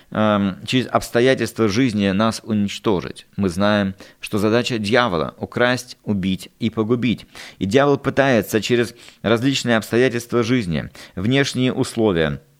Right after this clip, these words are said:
некоторых, может быть, людей, может быть, боль, греховность или, э, какие-то,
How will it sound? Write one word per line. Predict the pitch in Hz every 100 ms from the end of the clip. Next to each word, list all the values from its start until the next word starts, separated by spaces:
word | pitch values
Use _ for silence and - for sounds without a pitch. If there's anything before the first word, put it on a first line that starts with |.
| _ _ _ _ - -
некоторых, | 104 117 98 120 120
может | 127 120
быть, | 127 107
людей, | 120 110 101 80 - - - -
может | 123 110
быть, | 127
боль, | 98 95 110 90
греховность | 76 110 120 135 113 82 80 - 127
или, | 120 110 95 - -
э, | - 95 92
какие-то, | 104 101 131 123 117 110